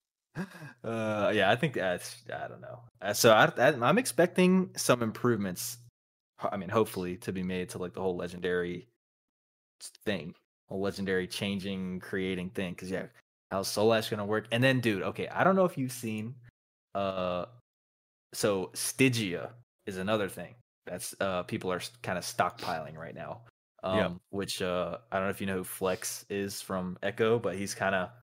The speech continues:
Speaker 1: infamous for having v-, a lot of characters and, like, st-, he, like, he stockpiled m-, like, millions of,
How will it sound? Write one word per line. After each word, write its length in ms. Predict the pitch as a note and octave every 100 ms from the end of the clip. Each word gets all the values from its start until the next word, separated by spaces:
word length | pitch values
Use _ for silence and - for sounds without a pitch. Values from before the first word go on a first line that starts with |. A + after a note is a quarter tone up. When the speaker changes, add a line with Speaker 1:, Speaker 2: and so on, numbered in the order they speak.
| _ _ _ _ -
Speaker 1:
infamous 460 | G#2+ G#2+ G#2+ A2+ -
for 160 | G2
having 560 | G#2+ G#2+ G#2 G2 F#2+ F#2+
v-, 220 | F2+ F#2 - -
a 100 | G2
lot 360 | F#2+ F#2+ G2 G#2
of 80 | A2
characters 640 | B2+ C3 C3 D3+ D3+ C#3+
and, 240 | A#2 G2+ F#2
like, 180 | F2+ -
st-, 300 | - - G#2
he, 120 | G#2+
like, 220 | E2+ E2 -
he 200 | - G#2+
stockpiled 800 | G#2 - A2 A2 - G#2+ G2+ G2+ F#2+ - _ _
m-, 140 | F#2+ G2+
like, 200 | F#2 F2+
millions 760 | F#2 G2 G2 G#2 G#2 G#2 G#2 -
of, 400 | F#2+ F#2 F2